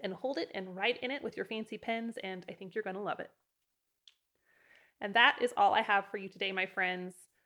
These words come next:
I hope it was helpful for you, no matter what type of planner you use. Hopefully it gave you some new ideas. And if you found this episode helpful, I would love it if you could leave a quick rating or review. I read every single one, and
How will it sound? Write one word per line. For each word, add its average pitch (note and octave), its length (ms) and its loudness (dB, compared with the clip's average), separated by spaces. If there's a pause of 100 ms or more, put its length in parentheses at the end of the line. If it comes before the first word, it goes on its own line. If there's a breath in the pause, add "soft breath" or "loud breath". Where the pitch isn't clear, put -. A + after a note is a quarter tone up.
(340)
I - 40 -14
hope A3 220 -4
it - 60 2
was G3+ 120 0
helpful A#3+ 420 2
for G#3+ 160 -6
you, B3+ 200 -2
no E4+ 80 2
matter C4 140 8
what B3+ 120 0
type D4 140 -2
of C4 80 -2
planner C4 300 -6
you A3 180 -6
use. D4 420 -2
Hopefully - 360 -2
it G3 140 -2
gave G#3+ 160 -2
you G#3+ 140 -8
some G3+ 400 -10 (320)
new A3 320 -2
ideas. G3+ 600 -2 (640 soft breath)
And B3 180 0
if F#4+ 280 -4
you D#4+ 120 -4
found A#3+ 500 -2
this G#3+ 200 -2 (100)
episode G#3 520 -4 (200)
helpful, D4+ 560 -2 (340 loud breath)
I A#3 80 4
would A3 140 0
love G#3+ 220 2
it A#3 60 2
if A3 120 -4
you G#3 60 -10
could - 140 -6
leave G3+ 120 -6
a E3+ 80 -2
quick - 360 -6
rating G3+ 460 -4
or G3 180 -2
review. B3 420 -4
I B3+ 80 4
read B3 240 -2
every B3+ 200 0
single C#4+ 260 -4
one, A#3+ 280 0
and G3 340 -8